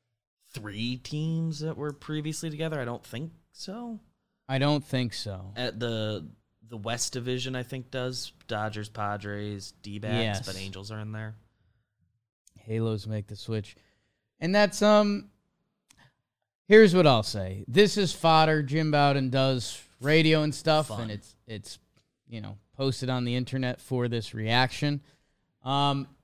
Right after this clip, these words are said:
Speaker 2: I would have to see other examples, 'cause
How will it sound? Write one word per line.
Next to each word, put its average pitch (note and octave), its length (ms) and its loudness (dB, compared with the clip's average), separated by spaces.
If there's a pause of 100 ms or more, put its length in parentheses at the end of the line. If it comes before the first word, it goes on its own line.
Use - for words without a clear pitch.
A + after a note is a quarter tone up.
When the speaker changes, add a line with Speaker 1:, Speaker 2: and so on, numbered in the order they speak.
(1040)
Speaker 2:
I D#3+ 160 8
would F3+ 120 12
have F3+ 200 10
to E3 80 0
see F3 180 8
other D#3+ 220 8
examples, G#2+ 640 -2
'cause D3 540 0